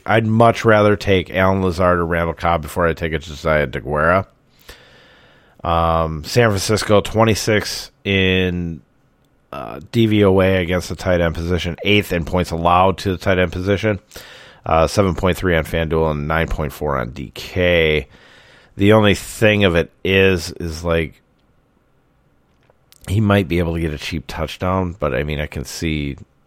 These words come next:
you know, Rodgers going to Adams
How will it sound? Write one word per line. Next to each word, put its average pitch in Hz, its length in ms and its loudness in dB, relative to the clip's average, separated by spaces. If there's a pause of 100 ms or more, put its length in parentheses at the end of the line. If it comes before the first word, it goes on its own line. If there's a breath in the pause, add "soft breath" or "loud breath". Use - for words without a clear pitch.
(1040 soft breath)
you - 100 -10
know, 71 200 -4
Rodgers 76 500 0
going 82 240 0
to - 220 -6
Adams 80 760 -2